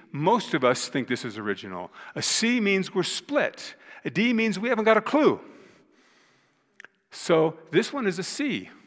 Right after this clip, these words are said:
And next week we'll talk about how they decided this, but I just want to show you the different symbols. So then you'll see under hupo over here, you have the little P sixty-six and P seventy-five.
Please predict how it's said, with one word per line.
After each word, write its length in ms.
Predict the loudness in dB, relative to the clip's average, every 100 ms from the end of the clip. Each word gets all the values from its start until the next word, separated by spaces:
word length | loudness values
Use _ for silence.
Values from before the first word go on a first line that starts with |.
| _ _ _ _ _ _ _ _ _ _ _ _ _
And 100 | -2
next 180 | 0 0
week 120 | -2
we'll 80 | 0
talk 180 | 0 2
about 180 | 2 2
how 220 | 2 2
they 140 | 2
decided 440 | 2 2 0 0 -2
this, 240 | -4 -4
but 120 | -2
I 40 | -2
just 140 | -2
want 120 | -4
to 40 | -4
show 300 | -4 -2 0
you 260 | 0 -2 -6 -16 -20 -12
the 80 | -8
different 300 | -6 -6 -6
symbols. 500 | -6 -6 -6 -10 -16 -20 _ -20
So 400 | -2 2 2 0 -12 -6
then 80 | 0
you'll 100 | 0
see 360 | 0 -2 0 0
under 520 | 0 0 2 2 0 -6 -20 -20 _ _ _ _ _ -6
hupo 480 | -6 0 0 2 0
over 220 | 0 -2
here, 380 | -4 -4 -4 -8 -20 _ _ _ _ -12
you 60 |
have 80 | -10
the 60 | -6
little 140 | -8
P 200 | -6 -8
sixty-six 600 | -8 -8 -10 -12 -12 -12
and 100 | -10
P 140 | -4 -4
seventy-five. 800 | -2 -4 -6 -6 -6 -6 -8 -18